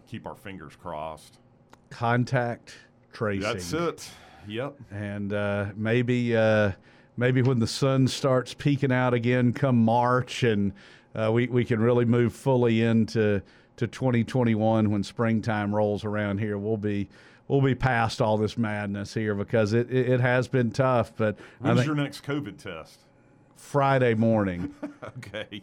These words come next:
Speaker 2: Yeah,
Speaker 1: Well,
Speaker 2: I'll
Speaker 1: good
Speaker 2: get,
Speaker 1: luck.
Speaker 2: I'll get
Speaker 1: And
Speaker 2: swabbed.
Speaker 1: good luck on the one you had today.
Speaker 2: I told, I told the, uh, very nice ladies that were doing it, I said, "I don't get sick." Let me knock on the
Speaker 1: Yeah,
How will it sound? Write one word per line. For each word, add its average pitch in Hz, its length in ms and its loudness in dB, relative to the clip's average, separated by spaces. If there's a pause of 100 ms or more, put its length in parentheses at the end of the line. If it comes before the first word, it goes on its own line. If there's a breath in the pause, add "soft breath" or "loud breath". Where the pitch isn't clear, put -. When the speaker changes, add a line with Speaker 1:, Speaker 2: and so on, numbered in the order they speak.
(140)
Speaker 2:
Yeah, 113 240 2
Speaker 1:
Well, 107 120 2
Speaker 2:
I'll 113 40 4
Speaker 1:
good 151 180 4
Speaker 2:
get, - 20 -2
Speaker 1:
luck. 147 360 2
Speaker 2:
I'll 120 180 0
get 123 120 2
Speaker 1:
And - 80 -6
Speaker 2:
swabbed. 113 400 0
Speaker 1:
good 107 80 4
luck 156 200 4
on 147 120 0
the 139 60 2
one 147 180 2
you 135 60 2
had 135 200 2
today. 120 480 -2
Speaker 2:
I 139 100 2
told, 165 300 0
I 135 100 2
told 165 380 0
the, 123 300 4
uh, 117 180 2
very 131 420 0
nice 120 340 0
ladies 123 400 2
that 120 120 0
were 110 80 -4
doing 117 180 2
it, 113 40 6
I - 20 4
said, 110 300 0
"I 135 120 2
don't 160 220 0
get 139 220 0
sick." 143 520 0
Let 117 100 0
me 117 100 2
knock 127 280 0
on 127 120 2
the 117 60 2
Speaker 1:
Yeah, 110 40 2